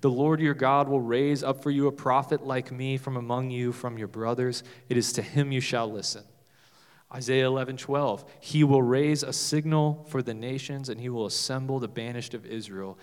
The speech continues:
and gather the dispersed of Judah from the four corners of the earth." And that's just a few verses that, that prophesy about Jesus Christ coming to fulfill the purposes of the Father. A few months ago, we had, um,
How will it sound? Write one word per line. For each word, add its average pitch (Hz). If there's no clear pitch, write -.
and 113
gather 120
the 120
dispersed 143
of 139
Judah 117
from 117
the 98
four 120
corners 107
of 95
the 92
earth." -
And 120
that's 123
just -
a 123
few 120
verses 101
that, -
that 107
prophesy 104
about 107
Jesus 107
Christ 101
coming 104
to 131
fulfill 117
the 104
purposes 104
of 95
the 92
Father. 95
A -
few 180
months 160
ago, 135
we 117
had, 110
um, 95